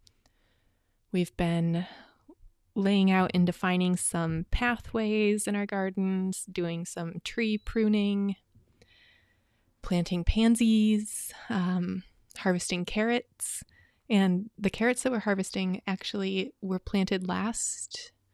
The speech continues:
fall and made it through the winter. And yeah, they're still good, ready to go. Most delicious carrots. So that's what we've been doing in the garden. It's,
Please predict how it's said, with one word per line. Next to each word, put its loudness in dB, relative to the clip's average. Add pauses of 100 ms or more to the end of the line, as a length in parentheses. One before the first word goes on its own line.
(440)
fall 0 (480)
and -2 (140)
made 2
it -4
through -2
the -2
winter. -2 (140)
And -4 (220)
yeah, 0 (280)
they're -2 (460)
still -2
good, -2
ready -2
to -2
go. -2 (120)
Most -4
delicious -8
carrots. -6 (1600)
So -2 (400)
that's -2
what -4
we've -4
been -2
doing 0
in 2
the 2
garden. -2 (160)
It's, -10